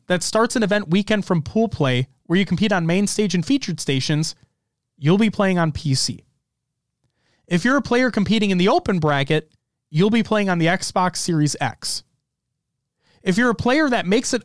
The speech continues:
out of the open bracket and into pool play and or the championship bracket, you'll be transitioning to P C mid-event.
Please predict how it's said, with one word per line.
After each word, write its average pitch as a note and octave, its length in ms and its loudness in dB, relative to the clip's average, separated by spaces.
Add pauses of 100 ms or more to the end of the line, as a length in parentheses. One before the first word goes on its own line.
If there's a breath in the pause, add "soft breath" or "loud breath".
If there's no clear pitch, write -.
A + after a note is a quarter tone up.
out B3 140 2
of A#3 80 -6
the A3 120 -2
open F#3 260 0
bracket F3+ 360 0
and D#3+ 160 -2
into E4+ 280 0
pool F3 240 -2
play F3 240 0 (120)
and E3 220 0
or D#3+ 180 0
the D3 100 0
championship D3+ 560 -2
bracket, D3 420 0 (300)
you'll E3+ 140 0
be F3+ 120 0
transitioning F#3+ 840 0
to E3 60 0
P F#3+ 260 0
C E3+ 440 -2 (220 soft breath)
mid-event. D3+ 480 0